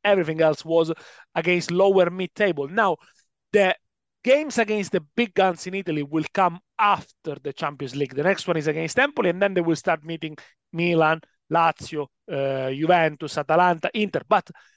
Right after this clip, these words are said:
four out of five of these teams that I mentioned, they will play them at home, and actually they will play Inter with three games to go, they will be, it will be already wrapped up. So maybe from now on, we could see Napoli changing the formation a little bit.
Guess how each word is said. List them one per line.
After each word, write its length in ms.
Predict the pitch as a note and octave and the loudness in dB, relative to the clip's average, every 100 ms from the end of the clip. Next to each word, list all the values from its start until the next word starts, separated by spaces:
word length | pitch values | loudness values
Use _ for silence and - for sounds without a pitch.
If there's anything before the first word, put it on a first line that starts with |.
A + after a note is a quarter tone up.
| _ _ - | _ _ 6
four 220 | C#4 C4 | 8 10
out 220 | A#3 G#3+ | 8 4
of 80 | F#3 | 0
five 280 | - G3+ F3+ | 4 4 4
of 120 | E3 | -2
these 180 | F3 - _ _ _ _ | -6 -10 _ _ _ _
teams 240 | - G3+ E3 | -4 -4 -2
that 160 | E3 | 0
I 60 | D#3+ | 2
mentioned, 360 | F#3+ F#3 - D3+ | 2 0 -2 0
they 60 | |
will 160 | E3+ E3 | 2 2
play 160 | F#3+ F3+ | 2 2
them 180 | E3 D#3+ | 2 0
at 80 | C#3+ | 0
home, 360 | F3+ G3+ A#3 - - | 0 0 -2 -10 -6
and 120 | E3+ | -2
actually 300 | G3+ - F#3 | 0 0 0
they 80 | F3 | 0
will 100 | E3 | 0
play 240 | F3+ F3+ | 0 0
Inter 360 | G3 F#3+ F3+ E3 | -2 -8 -4 -4
with 180 | D#3 D3+ | -4 -8
three 160 | F#3+ F#3+ | -6 -2
games 260 | F3 E3 - | -2 -4 -8
to 80 | F#3 | -6
go, 280 | F3+ B2 _ _ _ - | -4 -4 _ _ _ -8
they 80 | D#4 | -4
will 140 | F4+ | -2
be, 160 | F#3 F#3 | 0 0
it 180 | E4+ | 2
will 120 | A#3+ G3+ | -2 0
be 140 | A3+ | 2
already 280 | F#3+ G#3 F3 | 2 2 0
wrapped 340 | D#3 F#3+ - | -2 -4 -2
up. 140 | A#3 - | -4 -4
So 220 | - F#3 D3+ - - _ _ _ | -10 -10 -12 -14 -20 _ _ _
maybe 580 | F#3 G#3 C4+ A#3+ E3+ E3+ _ E3+ _ _ | -4 2 4 4 0 -4 _ -20 _ _
from 180 | G3+ G3+ | 0 2
now 200 | A3+ G#3 | 4 4
on, 360 | F3 F3 D#3+ D#3+ | 4 4 0 -4
we 100 | F3 | -4
could 220 | G3+ - | -6 -8
see 320 | - G3+ - | -2 -2 -2
Napoli 380 | E3+ G3+ F#3+ F3+ | -2 -2 0 -2
changing 520 | - - B3+ C4 G#3 | -4 -4 -2 -2 -4
the 80 | F#3+ | -6
formation 400 | - F3 E3+ E3 | -4 -4 -4 -4
a 40 | E3 | -4
little 160 | D#3 | -2
bit. 240 | C#3 D#3 | -2 -4